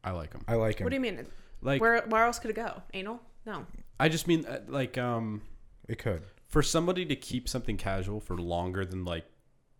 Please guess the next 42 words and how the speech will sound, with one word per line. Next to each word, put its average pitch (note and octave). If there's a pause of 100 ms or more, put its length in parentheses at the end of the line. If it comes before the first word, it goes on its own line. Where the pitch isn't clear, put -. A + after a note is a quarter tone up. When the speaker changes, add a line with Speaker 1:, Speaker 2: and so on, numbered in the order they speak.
(340)
Speaker 1:
a F2+
month F2 (180)
Speaker 3:
Yeah. G3 (300)
Speaker 1:
is G2
impressive. - (340)
Speaker 3:
Well, C4+ (100)
yeah. G3 (680)
I A#3
mean, C4
we B3
Speaker 2:
And - (260)
Speaker 3:
the, D3
Speaker 2:
the -
fact C4+
Speaker 3:
from, A3
Speaker 2:
you G3
wanna F#3
Speaker 3:
from A#3+
Speaker 2:
take D#4+
Speaker 3:
the F4
Speaker 2:
her D#3+
out D#3+
with D#3
a -
Speaker 3:
first B2+
date, -
Speaker 2:
date. -
Speaker 3:
the A3+
first B3
Speaker 1:
Right. F#3+
Speaker 3:
date A3
was G#3
three G#3
weeks E3+
ago. B2+
Yesterday F#3
would E3
have -
been F3
t-, -
two. -
Speaker 2:
Yeah. A2+